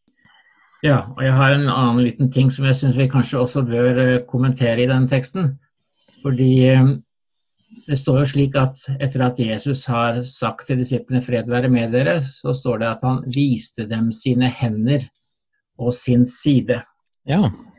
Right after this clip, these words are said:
Speaker 1: Det er jo en veldig, eh, kl-, et veldig klart poeng i dette, nemlig å få frem at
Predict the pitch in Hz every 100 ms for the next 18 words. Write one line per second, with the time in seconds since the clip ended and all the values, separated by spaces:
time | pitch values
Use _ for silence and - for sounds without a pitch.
0 | _ _ 147 117 139 156 139 135 143 156
1 | 156 135 - 151 139 143 123 131 147 143
2 | 131 135 - 135 131 131 - 135 135 143
3 | 131 143 131 120 131 - - 127 123 131
4 | 156 135 165 160 151 117 113 127 135 135
5 | 131 123 - _ _ _ - 156 123 -
6 | 120 139 135 135